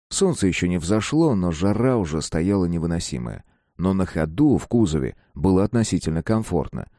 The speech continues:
даже смрад не чувствовался. Он никуда не делся, просто его отбивал более резкий запах Г С М, что даже радовало. Ехать оказалось недалеко. Буквально через пару кварталов Колян постучал по крыше кабины,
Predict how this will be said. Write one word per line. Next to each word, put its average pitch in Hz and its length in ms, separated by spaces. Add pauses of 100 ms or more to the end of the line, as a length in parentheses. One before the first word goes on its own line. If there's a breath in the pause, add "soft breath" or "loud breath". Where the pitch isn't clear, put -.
даже 98 300
смрад 110 420
не 78 120
чувствовался. 58 680 (320)
Он 180 180
никуда 110 300
не 113 120
делся, 135 380
просто 90 320
его 90 220
отбивал 92 440 (160)
более 92 360
резкий 95 300
запах 82 360
Г 87 240
С - 140
М, 52 260
что 80 320
даже 80 300
радовало. 60 500 (520)
Ехать 123 420
оказалось 92 520
недалеко. 95 680 (300)
Буквально 90 420
через 87 280
пару 76 200
кварталов 101 500
Колян 82 340
постучал - 440
по 69 140
крыше - 260
кабины, 107 440